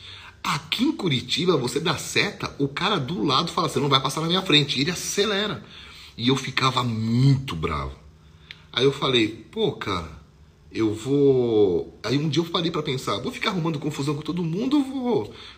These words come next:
dar seta três quarteirões antes pra poder ter paciência e entrar." Isso tem me ajudado, sabe?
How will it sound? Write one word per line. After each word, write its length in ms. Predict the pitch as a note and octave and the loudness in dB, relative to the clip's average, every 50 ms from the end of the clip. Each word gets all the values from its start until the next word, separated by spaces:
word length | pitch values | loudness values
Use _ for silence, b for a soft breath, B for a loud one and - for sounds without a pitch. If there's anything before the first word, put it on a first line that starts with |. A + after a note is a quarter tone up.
| B - | B -14
dar 520 | A2+ A#2+ A#2+ C#3 D3+ D3 C#3 C3 - - - - | -6 0 2 2 2 2 2 0 -2 -4 -4 -10
seta 400 | - - - - C3 C#3 - - | -8 -4 0 2 2 2 2 -2
três 400 | - - - D#3+ F#3 A3+ G#3+ - | -4 2 4 4 4 4 2 0
quarteirões 920 | - - - C#3+ C3+ D#3+ - - - C#3+ C3 B2 C3+ D#3+ E3 D3+ A#2 G#2 | -4 -2 2 4 4 4 4 4 4 4 6 6 6 4 4 2 2 2
antes 400 | A2+ C#3 D#3+ F#3 F3+ - E3 - | 2 2 2 0 -2 -4 -8 -8
pra 140 | - - C#3 | -4 -4 -4
poder 240 | C#3 - C#3 C#3+ D3 | -2 -2 -2 -2 0
ter 100 | D3 C#3+ | -2 -2
paciência 680 | C#3 C3+ C3 C3 - - B2+ B2 B2+ C3 B2+ - - B2 | -4 -4 -6 -6 -6 -6 -4 -2 -2 -2 -2 -4 -4 -6
e 40 | |
entrar." 340 | A#2 A2+ - A2+ G2 F#2+ B B B B B B B B | -6 -4 -4 -4 -6 -6 B B B B B B B B
Isso 200 | - D3 - E3 | -6 -6 -6 -4
tem 120 | - D#3+ | -4 -2
me 120 | D#3+ D#3+ | -2 -2
ajudado, 480 | D#3 D#3 D#3+ D#3 C#3 C#3+ D3 C#3+ - - - B B B B B B B B B B B B | -2 -2 -2 -2 -2 -2 -2 -2 -4 -8 -14 B B B B B B B B B B B B
sabe? 340 | - - C3 B2+ G#2+ G2+ | -4 0 0 2 2 0